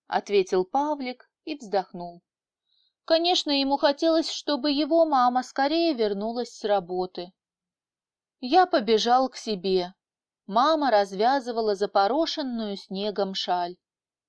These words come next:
"Явился", улыбнулась она и наклонилась ко мне. Я уткнулся носом в пушистый, мокрый от снега воротник. "Простудишься, я холодная.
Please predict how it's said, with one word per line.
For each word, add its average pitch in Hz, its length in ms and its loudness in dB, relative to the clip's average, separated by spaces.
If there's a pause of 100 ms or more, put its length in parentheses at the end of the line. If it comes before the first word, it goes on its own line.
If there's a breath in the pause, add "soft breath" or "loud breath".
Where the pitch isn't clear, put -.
(680)
"Явился", 294 840 0 (260)
улыбнулась 202 720 -2
она 214 460 0
и 202 100 -4
наклонилась 226 680 -2
ко 214 160 2
мне. 175 360 -8 (760)
Я 311 320 4
уткнулся 262 680 -2
носом 214 480 -4
в - 100 -18
пушистый, 220 680 -6
мокрый 214 540 -2
от 170 120 -4
снега 190 440 -6
воротник. 170 680 -10 (840)
"Простудишься, 330 880 2
я 202 200 2
холодная. 262 840 2